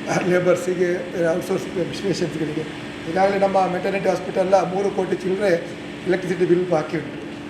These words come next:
ಅದರಿಂದಾಗಿ ಅದನ್ನು ಕೂಡ ಈ ಸಂದರ್ಭದಲ್ಲಿ ನಾವು ಸರ್ಕಾರಕ್ಕೆ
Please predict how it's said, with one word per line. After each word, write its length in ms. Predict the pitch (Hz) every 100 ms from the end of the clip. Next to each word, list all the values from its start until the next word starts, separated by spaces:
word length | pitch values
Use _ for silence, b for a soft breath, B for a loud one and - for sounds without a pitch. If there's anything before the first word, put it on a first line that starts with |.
| -
ಅದರಿಂದಾಗಿ 520 | 175 185 190 190 190 185 - - - 175
ಅದನ್ನು 220 | 180 185
ಕೂಡ 120 | 196
ಈ 80 | 185
ಸಂದರ್ಭದಲ್ಲಿ 680 | 185 180 185 180 180 185 180
ನಾವು 300 | 180 175 165
ಸರ್ಕಾರಕ್ಕೆ 680 | 160 190 185 - 180 160